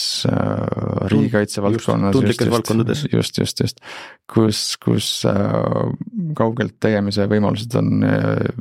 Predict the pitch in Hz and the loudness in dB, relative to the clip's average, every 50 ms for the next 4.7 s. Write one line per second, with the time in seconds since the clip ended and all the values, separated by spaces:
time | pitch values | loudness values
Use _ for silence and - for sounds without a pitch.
0 | 113 - - 101 107 - 101 104 - 107 101 101 104 98 101 - _ - - 101 | -6 -4 -2 -2 0 -2 -2 -2 -2 -2 -2 -2 -2 -4 -4 -6 _ -4 -2 0
1 | 95 98 98 98 110 - - 120 120 110 95 92 - - 104 110 107 101 101 104 | 0 2 0 -2 -4 -2 2 2 2 2 2 0 -2 -2 0 2 2 2 2 2
2 | 101 98 98 98 - - 147 156 127 104 - - - 101 98 104 - - - - | 2 2 0 2 2 2 2 2 2 -2 -2 -2 -2 -2 -2 -2 -6 -14 -20 -20
3 | - - - - - - - - - - - - 98 98 104 98 95 95 98 95 | -20 -20 -18 -18 -18 -18 -20 -16 -8 -2 0 0 2 2 2 0 0 0 0 0
4 | 98 101 104 - - - 104 104 104 104 98 98 98 | 0 0 0 -2 -2 -2 -2 0 2 2 0 0 0